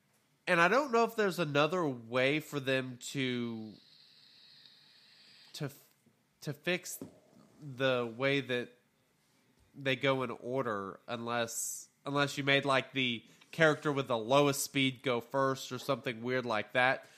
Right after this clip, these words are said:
to kind of give an adva-, make a bit of an advantage for actually being a little slower.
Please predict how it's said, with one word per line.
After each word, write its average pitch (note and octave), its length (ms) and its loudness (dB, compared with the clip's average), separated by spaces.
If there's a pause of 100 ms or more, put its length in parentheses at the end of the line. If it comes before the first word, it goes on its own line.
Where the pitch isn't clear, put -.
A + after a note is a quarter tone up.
(220)
to D3+ 140 -4
kind D3 280 2
of A2+ 200 -4
give B2+ 180 2
an B2+ 80 0
adva-, G#2 720 -2 (640)
make D#3+ 580 2
a D#3+ 60 0
bit F3 180 2
of E3 100 -2
an E3 120 -2
advantage D#3 560 0
for E3 120 2
actually D3+ 360 2
being D#3 320 0
a G#3 40 0
little G#3 240 -6
slower. A#3+ 600 0